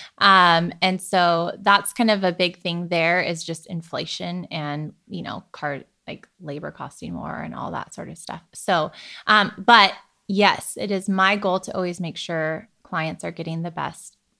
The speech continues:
I don't wanna say price, but, like, and value at the same time. So,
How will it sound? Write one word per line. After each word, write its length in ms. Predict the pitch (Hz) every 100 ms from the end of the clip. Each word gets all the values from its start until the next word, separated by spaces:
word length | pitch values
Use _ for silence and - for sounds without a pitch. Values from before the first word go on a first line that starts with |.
| _ _ _ _ _ _ _ _ _ _ _ _ _ -
I 40 |
don't 60 | 269
wanna 120 | 190
say 220 | 175 - _ _ -
price, 460 | 302 233 196 220
but, 220 | - 196
like, 280 | - 185 - -
and 220 | 214 202
value 560 | 185 180 180 170 165 160
at 180 | 160
the 120 | 165 170
same 260 | 175 165
time. 400 | 170 165 143 -
So, 460 | 202 - 185 175